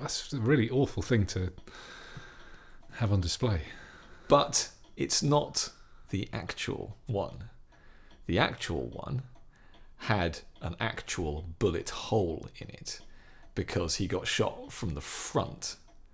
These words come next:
Speaker 2: and this first one hit him in the neck. Okay. And there's
Speaker 1: Well, do-, do-,
Speaker 2: photos. There's photos
Speaker 1: doesn't
Speaker 2: of
Speaker 1: he
Speaker 2: him
Speaker 1: move,
Speaker 2: holding his neck.
Speaker 1: it, doesn't he move back first and then forward 'cause he gets shot by another? 'Cause I think if you look at the video in slow motion, it's like he gets,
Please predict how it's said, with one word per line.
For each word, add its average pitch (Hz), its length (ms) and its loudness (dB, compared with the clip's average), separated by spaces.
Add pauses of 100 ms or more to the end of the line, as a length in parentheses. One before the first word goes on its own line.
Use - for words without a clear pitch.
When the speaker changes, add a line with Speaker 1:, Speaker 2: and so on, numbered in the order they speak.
(300)
Speaker 2:
and 90 120 0
this 90 120 2
first 117 380 4
one 90 120 0
hit 120 280 -2
him 87 80 0
in 78 100 -2
the 76 60 -4
neck. - 540 -4 (840)
Okay. - 360 0 (260)
And 120 120 6
there's 156 120 12
Speaker 1:
Well, 240 100 12
do-, 240 80 12
do-, 214 80 12
Speaker 2:
photos. - 240 8
There's 147 160 8
photos 214 300 12
Speaker 1:
doesn't 202 140 12
Speaker 2:
of 180 60 12
Speaker 1:
he 196 60 12
Speaker 2:
him 185 100 12
Speaker 1:
move, 185 160 12
Speaker 2:
holding 175 280 12
his 139 140 8
neck. 113 420 2 (100)
Speaker 1:
it, 175 100 8
doesn't 180 180 10
he 196 60 12
move 175 280 12
back 160 240 10
first 117 460 4
and 113 80 2
then 123 180 8
forward 101 420 6
'cause 104 180 4
he 101 60 4
gets 107 160 4
shot 110 260 2
by 107 140 6
another? 107 280 6 (320)
'Cause 120 140 4
I 135 160 6
think 185 180 6
if 151 60 10
you 147 80 10
look 180 180 12
at 147 60 8
the 123 60 8
video 120 480 8
in 98 80 6
slow 117 240 6
motion, 120 360 6
it's 101 180 -2
like 120 200 4
he 120 60 4
gets, 110 360 4